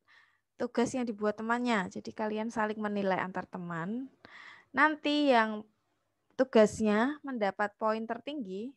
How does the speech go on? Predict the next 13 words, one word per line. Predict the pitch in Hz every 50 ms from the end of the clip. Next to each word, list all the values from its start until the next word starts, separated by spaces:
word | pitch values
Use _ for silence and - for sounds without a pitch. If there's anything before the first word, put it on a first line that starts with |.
| _ -
antara | - 214 202 - 101 - -
empat | 196 - 190 - - 190
orang | 185 185 185 185 185
itu, | - - 185 208 254 285 _ _ _ _ _ - - - - - _ -
misalnya | 226 220 - 233 220 226 233 269 294
yang | 285 269 254
mendapat | 220 208 208 208 202 202 -
poin | 214 208 208
tertinggi | 202 208 214 - 214 220 233 247 240 233
adalah | 208 190 190 190
B, | - - 226 226 220 202 - - - - - - -
tugas | 196 - - 180 175 - _
B. | - 180 170 156 160